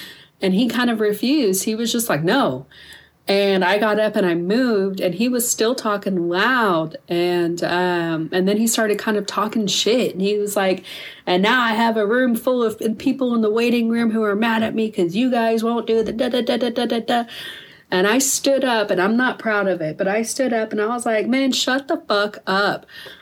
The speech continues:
And I went up to the front and I told the receptionist, I was like, "Yo, you need to get this guy out of here." You know what I mean? Um, and then after they pulled him back and, and he had his appointment and left or whatever, I was just embarrassed.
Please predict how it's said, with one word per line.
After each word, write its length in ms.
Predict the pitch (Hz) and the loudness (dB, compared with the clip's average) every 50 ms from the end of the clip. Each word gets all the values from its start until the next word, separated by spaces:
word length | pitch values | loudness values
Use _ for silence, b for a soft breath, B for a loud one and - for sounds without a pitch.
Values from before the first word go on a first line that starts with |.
| B B | B B
And 160 | - 202 196 196 | 0 2 2 2
I 100 | 185 196 | 2 2
went 200 | 202 214 226 254 | 2 2 2 0
up 100 | 247 - | 0 0
to 100 | - - | 0 0
the 120 | 226 220 | 0 0
front 480 | 196 - - - 214 202 220 226 208 - | -2 -4 -4 -2 0 2 2 0 0 0
and 120 | 202 196 | 0 0
I 80 | 185 175 | 0 -2
told 240 | 156 - 233 240 226 | -2 -4 -4 -2 0
the 80 | 226 | 0
receptionist, 720 | 196 190 190 190 - 220 226 226 - - 208 190 185 185 - | 0 0 -2 -2 -2 -2 -2 -2 -2 0 0 0 0 2 0
I 60 | 220 | 0
was 120 | 226 220 | 0 2
like, 200 | - 202 185 185 | 0 0 0 2
"Yo, 180 | 202 226 226 220 | 2 2 2 2
you 200 | 208 214 254 330 | 2 2 2 0
need 80 | 392 311 | 2 2
to 60 | 233 | 2
get 200 | 190 202 202 196 | 2 2 0 2
this 140 | 196 180 180 | 0 -2 0
guy 260 | - 175 156 156 156 | 0 0 2 2 2
out 220 | 160 180 185 185 170 | 2 2 2 2 0
of 100 | 151 147 | 0 0
here." 240 | - 165 143 127 | -2 -2 -2 -2
You 180 | 131 156 165 160 | -2 -2 -2 -2
know 120 | 160 160 156 | -2 -2 -2
what 120 | 160 156 | -2 -2
I 100 | 156 156 | -2 -2
mean? 300 | 165 170 175 180 185 185 B B B B B B B B B _ _ | -2 -2 -2 -2 -4 -6 B B B B B B B B B _ _
Um, 600 | - 196 196 196 196 185 175 160 139 - - - _ _ _ _ _ _ _ _ - _ _ _ _ _ _ _ _ | -2 0 2 2 2 2 0 0 -2 -4 -6 -10 _ _ _ _ _ _ _ _ -20 _ _ _ _ _ _ _ _
and 180 | - 208 214 220 | 0 2 4 4
then 240 | 214 214 208 202 190 | 4 4 4 2 2
after 400 | - - 202 220 226 - 233 196 | 2 2 2 2 2 0 0 0
they 140 | 196 185 | 2 0
pulled 280 | 180 - - 208 202 190 | 0 0 0 0 2 2
him 160 | 190 185 185 | 2 0 0
back 380 | 180 190 185 180 180 180 180 185 | 0 0 2 2 0 0 0 -2
and, 260 | 175 170 160 147 - | 0 0 0 -2 0
and 340 | 143 165 165 165 156 143 147 - | 0 0 0 0 -2 -2 -4 -2
he 80 | - 202 | 0 0
had 140 | 185 180 | 2 2
his 120 | 180 170 165 | 0 0 -2
appointment 380 | 160 - - 190 180 196 175 | -4 -2 -2 -2 0 0 0
and 140 | 160 160 165 | 0 0 0
left 300 | 165 180 196 220 - - | 0 0 -2 -2 -2 -2
or 100 | 202 180 | -2 -2
whatever, 380 | 170 160 165 165 160 165 160 156 | 0 0 0 0 0 -2 -2 0
I 100 | 156 165 | 0 0
was 200 | 180 190 190 185 | 0 0 0 0
just 300 | 185 170 - - - - b b b b b b b b b b _ | 0 -2 -2 -4 -6 -10 b b b b b b b b b b _
embarrassed. 840 | - 190 185 165 151 160 143 143 180 165 - - - - - - - | -2 0 0 2 2 2 2 2 2 0 -2 -2 -4 -8 -8 -10 -14